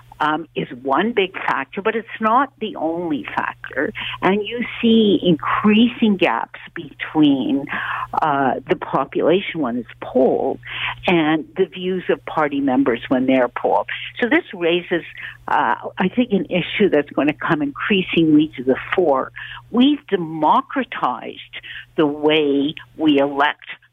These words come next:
party leaders. Um, if you think of smoke-filled rooms of thirty years ago, those are long gone. But has that reform worked against the resilience and the flexibility of democracy itself?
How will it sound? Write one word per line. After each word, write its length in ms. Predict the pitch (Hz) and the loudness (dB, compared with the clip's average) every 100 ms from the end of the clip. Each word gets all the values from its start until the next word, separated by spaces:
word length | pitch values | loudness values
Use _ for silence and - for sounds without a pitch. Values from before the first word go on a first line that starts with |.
| - | -14
party 360 | - 143 117 123 196 | -4 -4 -6 -12 -8
leaders. 480 | 226 127 69 226 - - - - - - - | -6 -4 -2 -2 -4 -12 -16 -20 -20 -20 -14
Um, 440 | 254 170 151 156 127 | -4 0 0 -2 -4
if 140 | - 160 208 | -6 -4 0
you 80 | 196 | 2
think 200 | 226 156 | 0 0
of 120 | 110 - - - | -2 -4 -14 -10
smoke-filled 680 | - 185 185 - 170 139 156 | -2 0 0 -2 -4 -4 -6
rooms 420 | 160 185 151 170 - | 0 2 2 0 -2
of 100 | - - | -4 0
thirty 180 | 165 147 | 0 0
years 260 | 139 165 - | 2 0 0
ago, 260 | - 131 139 | -4 -2 -2
those 220 | 147 - | -4 -2
are 80 | 131 | -2
long 280 | 127 123 117 - | -2 -4 -4 0
gone. 480 | 151 135 - - - - - - - - | 0 0 -4 -10 -14 -14 -10 -10 -8 -2
But 140 | 185 | -2
has 540 | - - 240 262 277 254 - | -2 -2 2 4 2 0 0
that 340 | 175 190 175 - | 0 2 -2 -4
reform 760 | 170 151 - 202 165 147 143 147 - - - | -6 -6 -2 2 4 4 2 -4 -16 -20 -8
worked 600 | 156 156 170 202 202 - | -6 2 4 4 0 -8
against 560 | 135 139 147 123 135 - - - - - - - | -10 -2 0 0 -4 -12 -20 -16 -14 -14 -12 -2
the 120 | 151 | 0
resilience 720 | 139 127 156 135 143 120 131 - | 0 0 0 2 2 -2 -6 -4
and 160 | 147 | 0
the 100 | 107 - | 0 0
flexibility 800 | 139 - - 131 127 131 113 107 | -2 -2 -4 0 2 2 0 -4
of 80 | - | -4
democracy 680 | 110 120 113 - - - - | -2 0 -2 -4 -8 -8 -10
itself? 480 | - - - - | -8 -6 -4 -6